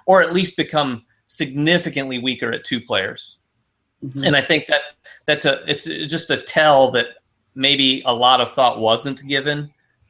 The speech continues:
Speaker 1: uh, to scaling it, and they just kind of labeled it two to four players from a marketing standpoint. Um, so th-, that's one thing I would, that, that's definitely one thing I would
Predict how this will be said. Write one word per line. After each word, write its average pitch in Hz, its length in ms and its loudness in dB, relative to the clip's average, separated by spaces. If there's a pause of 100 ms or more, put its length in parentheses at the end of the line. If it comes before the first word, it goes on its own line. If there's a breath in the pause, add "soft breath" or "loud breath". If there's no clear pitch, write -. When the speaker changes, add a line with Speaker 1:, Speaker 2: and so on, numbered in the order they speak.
(120)
Speaker 1:
uh, 131 520 6
to - 160 -8
scaling 151 520 0
it, 151 200 -2
and 127 160 0
they 123 120 2
just 131 280 -4
kind 131 180 0
of 117 80 -6
labeled 127 400 -2
it 131 120 -4
two 135 160 -6
to 131 80 -6
four 127 260 -2
players 127 360 2
from 120 180 -4
a 113 60 -2
marketing 120 460 -6
standpoint. 143 640 -8 (520 soft breath)
Um, 107 480 2 (520)
so 147 220 0
th-, 147 140 -8
that's 185 240 2
one 170 240 2
thing 156 180 2
I 135 120 4
would, 127 240 -2 (200)
that, 143 220 0
that's 151 220 -6
definitely 151 380 0
one 135 160 2
thing 123 180 0
I 117 80 2
would 110 240 -6